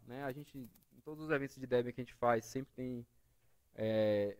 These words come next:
uma, é, conteúdo sobre empacotamento e tal. Você pode, por exemplo,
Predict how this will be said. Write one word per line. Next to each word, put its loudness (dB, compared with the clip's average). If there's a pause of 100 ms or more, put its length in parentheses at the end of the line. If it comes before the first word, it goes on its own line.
uma, -6
é, 0
conteúdo -2
sobre -4
empacotamento -4
e -12
tal. -2
Você -6
pode, 6
por 2
exemplo, 0